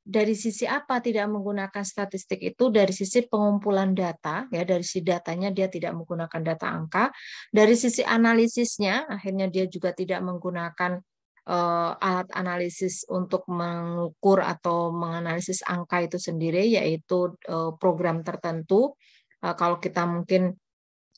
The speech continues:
eh, teman-teman nanti, eh, belajar tentang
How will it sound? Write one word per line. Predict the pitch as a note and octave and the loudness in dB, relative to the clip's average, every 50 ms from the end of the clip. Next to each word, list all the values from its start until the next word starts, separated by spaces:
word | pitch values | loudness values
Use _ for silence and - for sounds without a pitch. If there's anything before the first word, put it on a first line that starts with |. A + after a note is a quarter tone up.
| _ _ - | _ _ -4
eh, | F3 F3 F3 F3 F3 F3 E3+ E3 | -2 0 2 2 0 0 -2 -2
teman-teman | - F3 F3 E3+ D#3 F3 F#3+ F#3+ | -4 -4 -4 -4 -2 0 2 2
nanti, | F#3 F3+ F3 F3 - G3 G3 G3 - | 2 2 2 2 2 2 2 2 0
eh, | - - F3+ | -2 -4 -4
belajar | D#3+ E3+ F#3 F3 F3 E3 F#3+ F#3+ | 0 0 0 0 2 0 0 -2
tentang | F#3 F#3 F3 E3 F3 E3+ | -2 -4 -4 -4 -6 -6